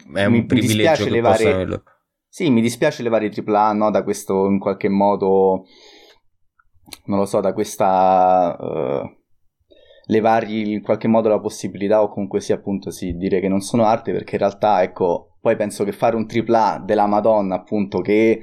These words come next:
Speaker 2: che in qualche modo lasci il segno, sia forse un achievement anche superiore, forse, che fare un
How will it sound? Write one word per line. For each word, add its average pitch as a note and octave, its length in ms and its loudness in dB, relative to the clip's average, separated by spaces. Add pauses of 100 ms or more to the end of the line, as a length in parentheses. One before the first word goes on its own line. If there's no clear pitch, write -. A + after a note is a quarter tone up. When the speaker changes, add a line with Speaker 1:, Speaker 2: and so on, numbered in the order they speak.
(300)
Speaker 2:
che - 140 -10
in F#2+ 140 -6
qualche G2+ 240 -4
modo A2 280 2
lasci G#2+ 300 0
il B2 60 -2
segno, A2+ 480 0
sia G2+ 240 0
forse G#2+ 280 -2
un G2 60 0
achievement G2 520 0
anche G2+ 540 -2 (360)
superiore, A2 800 2
forse, A2 520 0
che F#2+ 100 0
fare F#2+ 640 2
un F2+ 260 0